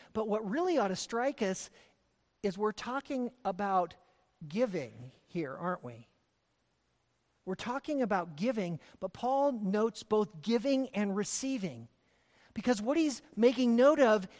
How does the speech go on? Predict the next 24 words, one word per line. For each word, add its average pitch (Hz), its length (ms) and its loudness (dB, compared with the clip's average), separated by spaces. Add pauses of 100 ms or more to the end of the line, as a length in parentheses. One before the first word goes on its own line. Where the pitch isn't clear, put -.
(220)
is 226 180 0
that 233 160 0
there 254 200 6
is 240 280 2 (140)
a, 214 60 4 (140)
a 185 100 0
flow, 240 640 4
there 180 160 2
is 196 140 2
an 214 100 2 (100)
ebb 285 240 6
and 311 200 2
flow 208 600 4
of 180 220 4 (240)
God's 240 400 6
resources 220 720 0 (160)
through 247 260 0
the 226 100 -2
churches. 233 720 -4 (380)
So 240 200 6
although 240 260 10
they 254 180 10
are 208 120 6
giving, 240 640 2